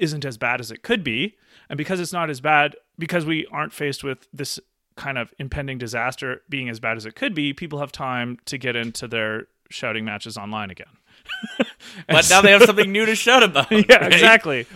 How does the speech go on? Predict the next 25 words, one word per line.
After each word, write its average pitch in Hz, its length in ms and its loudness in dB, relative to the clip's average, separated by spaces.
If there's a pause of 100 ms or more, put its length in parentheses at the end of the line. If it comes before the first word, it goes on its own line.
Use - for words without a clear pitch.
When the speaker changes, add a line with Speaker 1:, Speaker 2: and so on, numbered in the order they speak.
Speaker 2:
Well, 165 180 4
and 190 200 2 (500)
I 147 80 2
think 214 200 -4
this, - 340 -4
oh, 110 260 2
th-, - 140 -18
there's 104 200 -6
so 135 100 -6
many 110 180 -6
things, 95 420 -10
so - 120 -14
many 98 120 -10
good 85 180 -12
points 92 340 -12
there, 82 400 -8
and 85 120 -16
so 90 100 -12
many 85 140 -10
things 82 220 -14
to 73 100 -18
say. 95 300 -6
Speaker 1:
Yeah, 80 240 -6
sorry, 120 460 -8
I 123 160 -4